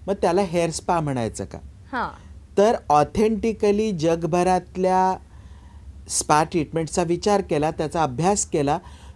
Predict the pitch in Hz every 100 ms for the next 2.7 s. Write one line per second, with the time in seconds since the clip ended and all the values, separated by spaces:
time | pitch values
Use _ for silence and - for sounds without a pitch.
0 | - 156 190 208 202 220 208 - 196 214
1 | 220 202 202 180 160 180 180 170 165 170
2 | 156 180 175 165 165 165 -